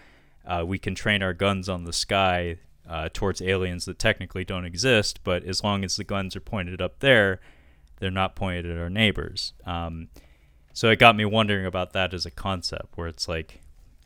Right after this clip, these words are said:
in, in the square, like, like I said, the, the artist statement was that,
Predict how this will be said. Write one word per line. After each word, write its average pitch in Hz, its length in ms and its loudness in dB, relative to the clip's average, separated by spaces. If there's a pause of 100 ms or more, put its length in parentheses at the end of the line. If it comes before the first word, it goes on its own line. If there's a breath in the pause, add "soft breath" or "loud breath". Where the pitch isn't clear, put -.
(120)
in, 120 380 2 (120)
in 135 460 6
the 113 100 6
square, 151 600 0 (220)
like, 95 260 -2
like 98 220 -2
I 95 40 -2
said, 98 300 -6
the, 87 200 -6
the 82 100 -12
artist 101 360 -2
statement 87 500 -8
was 90 220 -6
that, 85 240 -4